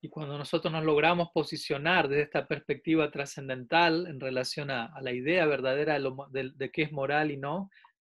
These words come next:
desde allí podemos no solamente entregar un, un aporte positivo al mundo en términos de moralidad, sino que incluso podemos comenzar a vislumbrar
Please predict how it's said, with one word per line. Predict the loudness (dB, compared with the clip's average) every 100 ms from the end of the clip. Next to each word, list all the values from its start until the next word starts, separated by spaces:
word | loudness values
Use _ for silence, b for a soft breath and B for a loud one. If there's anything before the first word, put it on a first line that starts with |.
| _ -6
desde | 2 2
allí | 4 2
podemos | 4 4 4 0
no | 0
solamente | 0 2 2 2 0 -4 -2 2 2 2
entregar | -2 -2 2 4 2
un, | 0 -4 -12 -14
un | -14 -8
aporte | -8 0 2 2 2 0 0
positivo | -6 -6 -2 2 2
al | 0
mundo | -2 -2 -2
en | -4
términos | -4 -6 -6 -8
de | -6
moralidad, | -2 0 0 2 2 2
sino | -2 -8 -8
que | -10
incluso | -6 -6 -6 -6
podemos | -4 -4 -6 -10
comenzar | -12 -12 -12 -8 -4
a |
vislumbrar | -4 -4 -8 -8 -4 -2 -2